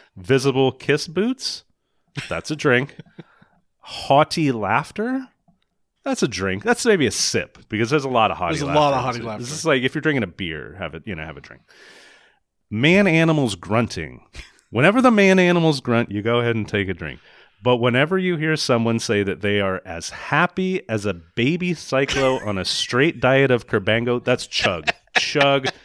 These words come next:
Speaker 1: chug, chug. To your heart's content. And, you know, I don't condone, uh, you know, binge drinking, uh,
Speaker 2: Butt
Speaker 1: you know,
Speaker 2: chugging.
Speaker 1: problem drinking, or chugging,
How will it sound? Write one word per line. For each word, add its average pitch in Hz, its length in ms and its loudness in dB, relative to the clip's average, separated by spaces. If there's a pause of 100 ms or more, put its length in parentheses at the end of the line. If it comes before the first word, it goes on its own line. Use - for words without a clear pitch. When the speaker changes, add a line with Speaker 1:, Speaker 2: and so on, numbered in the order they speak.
(180)
Speaker 1:
chug, 120 480 0
chug. 101 560 -2 (580)
To - 140 2
your 151 200 6
heart's 139 280 2
content. 135 580 0 (760)
And, 139 420 4 (220)
you 180 120 4
know, 113 280 2 (360)
I 131 80 2
don't 131 240 4
condone, 92 760 -2 (160)
uh, 80 680 -8 (120)
you 87 160 -10
know, 80 220 -12 (120)
binge 120 380 2
drinking, 104 960 0
uh, 78 480 -8
Speaker 2:
Butt 139 140 -2
Speaker 1:
you - 60 -14
know, - 40 -6
Speaker 2:
chugging. 127 220 -4
Speaker 1:
problem 104 340 0
drinking, 95 800 -4 (440)
or 139 160 2
chugging, 90 600 -2